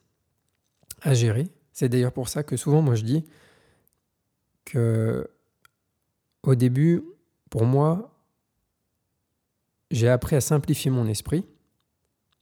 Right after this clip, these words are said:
avec un système qui est pas trop complexe. Ça veut pas dire qu'il est facile à faire. Le système de la Terre de, de notre école, il est déjà très difficile. Difficile,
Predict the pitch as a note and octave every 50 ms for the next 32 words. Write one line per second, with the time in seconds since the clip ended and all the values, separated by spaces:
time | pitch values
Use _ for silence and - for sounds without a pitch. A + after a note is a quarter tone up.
0 | _ _ - C3+ A#2 B2 - B2 A2+ - - - E3+ E3+ D#3 - A#2 - D3 D#3
1 | - - D3+ - - D3 D3+ D3 D#3+ B2+ A#2+ - - - - - - - - -
2 | _ C#4 D#4+ C#4 - - - A2+ A2+ A#2+ D3 D#3 D#3+ - - B2+ - - A#2+ -
3 | C#3+ B2+ B2 - - A2+ G#2+ G#2 - - - B2 A2+ A2+ A2 A2 G#2+ - C#3 C#3
4 | D#3 D3 - _ _ - _ - - - - _ _ _ _ _ _ _ _ _
5 | _ G3+ A#2+ A2+ A2 A2 G#2+ G#2+ A2 A2 - B2+ - - - - F3+ F#3 D#3 B2+
6 | A2+ A2 A2 G#2+ - A#2 A2 - D3 D3 C#3 A#2 A2 A#2+ A2+ A2+ A2+ A2 A2 A#2+
7 | B2+ C3+ D3+ - _ _ _ - - - B2+ B2 B2 B2 B2 C3+ - - - -
8 | _ _ C#3 C3+ A#2+ C#3 A#2 - - A2+ G#2+ - _ _ _ _ _ _ _ _
9 | _ _ _ _ _ - A2+ G#2 G#2+ - A#2+ A2+ - C3 B2+ B2+ B2 A2+ A2+ G#2+